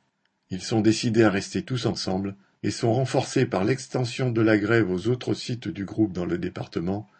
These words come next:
depuis mercredi deux février. Une caisse de grève en ligne a été mise en place. Lundi sept février, les grévistes de Saint-Aignan, unanimes, ont voté à nouveau la reconduction de la grève pour le lendemain.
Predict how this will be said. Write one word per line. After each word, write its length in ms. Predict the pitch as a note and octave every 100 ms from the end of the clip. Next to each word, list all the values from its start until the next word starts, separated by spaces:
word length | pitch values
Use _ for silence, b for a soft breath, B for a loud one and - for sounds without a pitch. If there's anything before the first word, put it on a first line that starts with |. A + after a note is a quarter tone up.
| b b -
depuis 320 | G2+ - C3+
mercredi 480 | A#2+ F#2+ - F#2 A2+
deux 120 | G2
février. 540 | - F#2 F2 F2 A#2+ - _ _ _ _ _ _ -
Une 220 | G2 F#2+
caisse 180 | C3+ A#2+
de 140 | A2
grève 340 | F2+ G#2+ F#2+ -
en 120 | A2
ligne 380 | F#2+ F#2+ G#2 -
a 80 | G2
été 220 | F#2 F#2
mise 180 | F#2+ G#2
en 100 | G2
place. 440 | F#2+ F2 - - _ _ _ _ _ _ _ _
Lundi 320 | F2 G2+ G2 G2+
sept 220 | A2+ -
février, 540 | G2+ F2 G2+ G#2+ A#2+ A#2+ b b b
les 180 | - G#2+
grévistes 440 | A#2+ C3 C#3 A2+
de 240 | F#2 F2 F#2
Saint-Aignan, 680 | - C3 B2 G#2 G2+ A2+ - -
unanimes, 600 | C#3 B2 A2+ G#2+ A2 A#2 b b b
ont 120 | A#2
voté 360 | A#2 B2+ C3 C#3
à 140 | B2+
nouveau 340 | B2+ A#2 B2 C#3
la 100 | G2+
reconduction 600 | A#2+ B2+ B2+ G#2+ - A#2+
de 80 | G2+
la 160 | F#2
grève 380 | E2+ G2 A2 A2
pour 140 | G#2 F2
le 100 | F2+
lendemain. 480 | A#2 G#2 F2 E2+